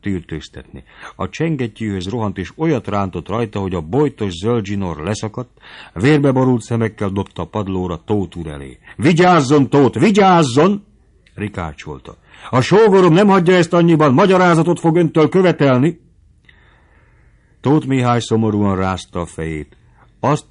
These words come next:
ő bizonnyal nem fogja megcselekedni.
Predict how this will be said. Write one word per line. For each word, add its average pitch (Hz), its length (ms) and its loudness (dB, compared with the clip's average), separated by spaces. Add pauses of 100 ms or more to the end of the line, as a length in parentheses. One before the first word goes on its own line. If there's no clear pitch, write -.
(100)
ő 117 220 -2
bizonnyal 113 680 -4
nem 95 200 -6
fogja 80 340 -10
megcselekedni. 67 880 -18